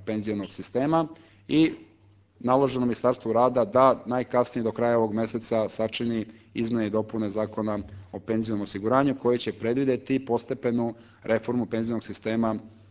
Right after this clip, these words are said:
do dve hiljade devete godine, utvrditi minimalnu penziju koja bi obezbedila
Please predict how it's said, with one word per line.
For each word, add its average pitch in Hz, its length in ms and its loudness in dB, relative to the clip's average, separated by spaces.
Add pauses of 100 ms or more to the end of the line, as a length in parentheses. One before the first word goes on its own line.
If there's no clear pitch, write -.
(140)
do 107 200 0
dve 110 180 0
hiljade 107 320 -2
devete 104 480 -4 (500)
godine, 170 560 2 (360)
utvrditi 135 720 2
minimalnu 117 640 2 (220)
penziju 151 500 2 (360)
koja 113 200 0
bi 113 100 0
obezbedila 113 640 0